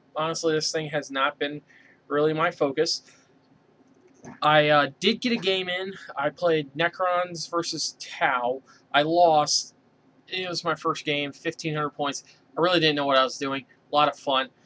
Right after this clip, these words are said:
Um, I will say this, my Destroyer Lord with War Scythe, when, like, he, uh,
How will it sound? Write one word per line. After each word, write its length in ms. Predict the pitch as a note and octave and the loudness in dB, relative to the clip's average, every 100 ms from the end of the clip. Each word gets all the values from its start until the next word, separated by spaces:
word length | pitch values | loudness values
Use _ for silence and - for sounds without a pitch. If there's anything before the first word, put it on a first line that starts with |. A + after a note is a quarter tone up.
| _ _ | _ _
Um, 440 | C3 C3 B2+ B2+ B2 _ - - | -6 -2 -2 -4 -6 _ -20 -4
I 60 | C#3+ | 0
will 160 | F3 | 2
say 240 | F#3 F#3 E3+ | 0 0 0
this, 220 | F3 - | 0 -2
my 140 | D3 | -4
Destroyer 720 | C3+ C3+ - - E3+ F3 F3 | -4 -4 -6 -4 0 0 2
Lord 360 | E3+ E3 E3+ D#3+ | 2 2 0 -2
with 200 | D3 - | -6 -4
War 220 | C#3+ D#3+ | -2 0
Scythe, 320 | D#3 E3 E3+ E3 - _ _ | 0 0 0 -2 -20 _ _
when, 420 | C3+ C3+ E3 E3+ E3 | -8 0 2 2 -4
like, 220 | D3 C3+ A#2+ _ _ _ | -6 -6 -8 _ _ _
he, 680 | - - - F3 F3 E3+ D#3+ | -16 -14 -8 -6 -2 2 4
uh, 240 | D3 C#3 | 6 4